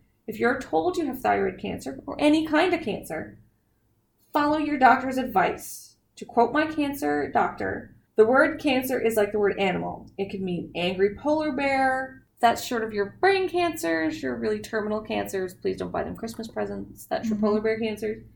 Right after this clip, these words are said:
Speaker 1: And then you have kitty cat. Kitty cat, which is often thyroid cancer. You have surgery,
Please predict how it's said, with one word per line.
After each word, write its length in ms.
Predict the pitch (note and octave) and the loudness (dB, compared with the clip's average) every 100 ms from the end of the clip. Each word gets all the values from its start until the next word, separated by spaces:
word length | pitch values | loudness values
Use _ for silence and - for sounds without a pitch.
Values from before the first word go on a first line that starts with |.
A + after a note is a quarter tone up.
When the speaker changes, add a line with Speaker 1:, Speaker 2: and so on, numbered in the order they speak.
| _ _ - | _ _ -4
Speaker 1:
And 100 | C#4 | 0
then 80 | D#4+ | 2
you 80 | |
have 80 | E4 | 4
kitty 200 | A#4 A4 | 6 6
cat. 320 | - - - _ _ _ _ _ _ - | 4 -6 -8 _ _ _ _ _ _ -4
Kitty 200 | D#4 D#4 | -2 2
cat, 280 | E4 E4 - | 4 4 2
which 140 | C4+ | -6
is 80 | A#3+ | 0
often 340 | G#3+ A3 A#3 | 0 2 -2
thyroid 360 | A3+ E3+ F3 F3 | -2 -2 -2 -4
cancer. 500 | F#3 E3+ F3 F3+ - - _ - | -6 -6 -6 -8 -10 -20 _ -10
You 80 | |
have 100 | F3+ | -8
surgery, 800 | - C#4 C#4 C4+ B3+ C4 - C4+ | -4 -4 -2 -2 0 0 0 -4